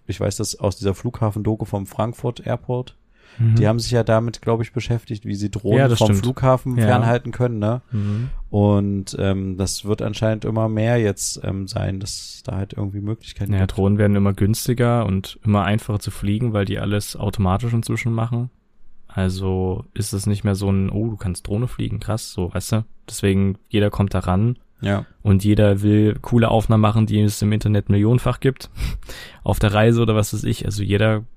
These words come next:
Speaker 2: kann sich am Ende ganz einfach eine Drohne holen, die ganz einfach fliegen und auch Blödsinn damit machen, ja.
Speaker 1: Jetzt Fun Fact. Der Typ, der quasi am Freitag, äh, da, also einer der Typen, der da mit der Drohne geflogen ist, ähm, hat das Ganze auch gepostet.
Speaker 2: Mhm.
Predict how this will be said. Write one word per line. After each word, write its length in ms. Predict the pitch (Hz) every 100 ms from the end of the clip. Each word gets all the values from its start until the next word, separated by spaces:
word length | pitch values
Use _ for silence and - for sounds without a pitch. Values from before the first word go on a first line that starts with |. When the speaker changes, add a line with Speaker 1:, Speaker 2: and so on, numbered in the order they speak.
| - -
Speaker 2:
kann 200 | 107 107
sich 160 | 107 104
am 100 | 107
Ende 140 | 104
ganz 200 | 101 110
einfach 160 | 113 110
eine 120 | 107
Drohne 300 | 104 104 117
holen, 160 | 113 110
die 100 | 98
ganz 280 | 101 110 113
einfach 240 | 107 107
fliegen 400 | - 104 117 131
und 400 | - 104 101 - - - - - -
auch 140 | -
Blödsinn 320 | - 107 - 90
damit 200 | 92 -
machen, 280 | 92 95 95
ja. 160 | 98 - _ -
Speaker 1:
Jetzt 260 | 110 -
Fun 220 | - 107
Fact. 380 | 110 147 - - _ _ - - _ -
Der 100 | 104
Typ, 380 | - 139 170 - -
der 140 | 101 107
quasi 400 | - 110 110 110
am 160 | 98
Freitag, 760 | - - 104 135 139 143 147 - -
äh, 120 | 110
da, 240 | 104 104 107 -
also 220 | 104 104 107 107
einer 320 | 104 110 113
der 140 | 110
Typen, 340 | - 123 127 113
der 140 | 104
da 140 | 104
mit 160 | 101 104
der 80 | 98
Drohne 340 | 101 107 127
geflogen 460 | 120 - 127 127 127
ist, 300 | 143 - - - - - _ - -
ähm, 180 | 104
hat 100 | 110
das 120 | 110 -
Ganze 200 | 113 104
auch 100 | -
gepostet. 640 | - 107 113 - 175 - -
Speaker 2:
Mhm. 300 | 123 107 113